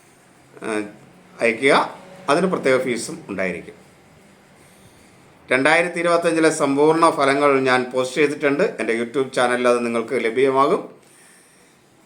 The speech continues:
അതേപോലെ ഈ മകരമാസത്തെ നക്ഷത്ര ഫലങ്ങളും ഞാൻ പോസ്റ്റ് ചെയ്തിട്ടുണ്ട്.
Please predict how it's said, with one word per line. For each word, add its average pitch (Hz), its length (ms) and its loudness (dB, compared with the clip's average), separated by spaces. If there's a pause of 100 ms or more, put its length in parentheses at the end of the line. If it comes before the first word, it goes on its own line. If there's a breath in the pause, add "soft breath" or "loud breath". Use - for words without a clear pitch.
അതേപോലെ 127 760 2 (260)
ഈ 127 120 2
മകരമാസത്തെ 160 840 2
നക്ഷത്ര 135 380 -4
ഫലങ്ങളും 123 440 0
ഞാൻ 113 180 0
പോസ്റ്റ് 123 240 -6
ചെയ്തിട്ടുണ്ട്. 156 520 -2